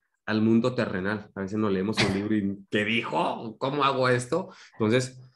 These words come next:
pregunten, ahí me tomo el atrevimiento, Soraya, de que si hacen preguntas ahí en la descripción cuando cuelguen el video o mandar un correo a DECONS, al que sea.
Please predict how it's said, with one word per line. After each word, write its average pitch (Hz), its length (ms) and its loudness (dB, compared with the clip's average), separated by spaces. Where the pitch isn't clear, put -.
pregunten, 170 920 4
ahí 113 720 0
me 110 120 0
tomo 123 220 2
el 139 80 4
atrevimiento, 117 560 0
Soraya, 113 400 0
de 113 120 0
que 98 380 -2
si 107 260 -2
hacen 131 320 0
preguntas 127 760 0
ahí 107 160 0
en 113 60 0
la 120 80 -2
descripción 113 560 -2
cuando 117 280 0
cuelguen 110 340 0
el 110 100 0
video 113 880 0
o 98 400 -2
mandar 101 380 0
un 117 120 0
correo 117 680 0
a 104 80 -4
DECONS, 113 600 -2
al 95 140 -4
que 95 100 -8
sea. 123 420 0